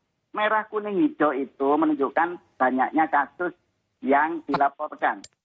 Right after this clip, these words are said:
Makin, eh, banyak tes yang digunakan, yang dilakukan, maka kemungkinan kasus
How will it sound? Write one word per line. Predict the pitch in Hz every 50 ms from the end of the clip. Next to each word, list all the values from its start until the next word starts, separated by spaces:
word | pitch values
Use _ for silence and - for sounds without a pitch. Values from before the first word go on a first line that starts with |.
| _ _ _ _ _ _ _ _ _ _ _ _ _ _ _ _ -
Makin, | - 247 262 262 - 262 254 247 247 233 _ _ _ _ _ _ _ _ _ _ _ _ - -
eh, | - 190 98 - 101 - - _ -
banyak | - 185 233 247 - 185 - -
tes | 196 196 196 -
yang | 185 175 170
digunakan, | 170 156 - - 147 139 131 123 123 _ _ - 156
yang | 151 151 143
dilakukan, | 151 139 139 131 127 131 123 - - 120 120 117 120 127 131 - - - - - - -
maka | - 202 202 226 233 233 -
kemungkinan | 202 196 190 180 175 190 190 190 180 185 185 185 - - _ _ _ _ _ -
kasus | 180 175 175 185 175